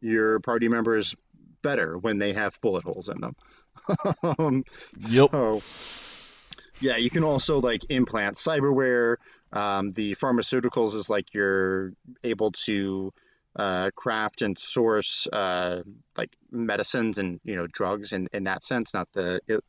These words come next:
Speaker 1: illegal substance drugs sense. Um,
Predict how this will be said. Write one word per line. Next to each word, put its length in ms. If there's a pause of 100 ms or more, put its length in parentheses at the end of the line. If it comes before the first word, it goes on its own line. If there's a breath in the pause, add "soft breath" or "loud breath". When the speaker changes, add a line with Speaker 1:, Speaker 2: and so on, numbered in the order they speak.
(140)
Speaker 1:
illegal 500 (200)
substance 500
drugs 440
sense. 340 (560 soft breath)
Um, 500